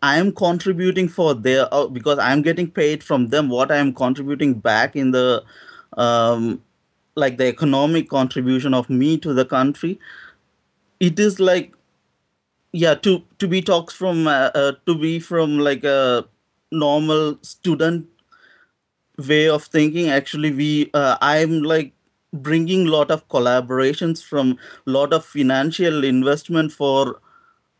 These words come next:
my scientific work group from different, uh, like, for example, Swiss Na-,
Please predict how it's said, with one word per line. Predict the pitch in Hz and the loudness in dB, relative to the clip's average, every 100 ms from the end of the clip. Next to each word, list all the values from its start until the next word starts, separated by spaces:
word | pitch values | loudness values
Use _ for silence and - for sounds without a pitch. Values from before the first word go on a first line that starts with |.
| - | -6
my | 131 131 139 | 0 2 2
scientific | 180 185 156 156 180 - 147 | 0 0 0 0 -4 -4 -4
work | 127 123 131 139 127 | -2 0 0 -2 -4
group | 143 165 180 | -2 0 -2
from | _ 147 143 127 | _ -2 -2 0
different, | 123 - 165 156 139 _ _ _ _ - | -2 -2 0 0 -2 _ _ _ _ -2
uh, | 127 117 - | 2 2 0
like, | 139 120 - | -2 -2 -2
for | 139 127 | 0 0
example, | 117 123 127 127 | 2 2 2 0
Swiss | - 151 156 165 | -2 -2 -2 0
Na-, | 139 120 | 2 2